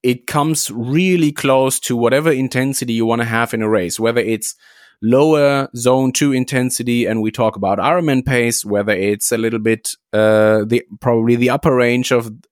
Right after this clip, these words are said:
zone two and you're running at seventy point three intensity, for example. And that will definitely be a thing which can help,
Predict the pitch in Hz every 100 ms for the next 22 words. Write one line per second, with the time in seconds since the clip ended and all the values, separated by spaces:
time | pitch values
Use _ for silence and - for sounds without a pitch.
0 | 113 110 120 120 - 123 110 110 110 110
1 | 113 113 113 110 - - 110 113 110 120
2 | 110 - 135 131 95 - 87 - 87 -
3 | 80 76 - 80 - 120 123 165 170 127
4 | 147 196 160 127 117 113 110 104 123 120
5 | 120 - - - - - - 123 120 -
6 | - - _ - 107 101 101 113 202 240